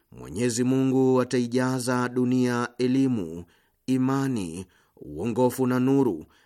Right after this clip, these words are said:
baada ya dunia kujaa dhulma na maovu."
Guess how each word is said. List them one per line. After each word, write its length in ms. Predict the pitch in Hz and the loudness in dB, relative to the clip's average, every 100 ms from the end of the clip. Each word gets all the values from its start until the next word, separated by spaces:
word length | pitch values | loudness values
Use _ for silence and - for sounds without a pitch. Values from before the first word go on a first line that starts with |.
| _ | _
baada 420 | - 71 110 117 | -16 -4 -2 0
ya 100 | 123 | -2
dunia 560 | 117 123 131 131 127 123 | 0 0 2 2 0 -2
kujaa 460 | 127 123 123 123 113 | -4 -2 0 -2 -2
dhulma 460 | 110 131 127 127 | -2 0 0 0
na 100 | 123 | 0
maovu." 520 | 123 131 143 113 92 | 0 4 2 2 -6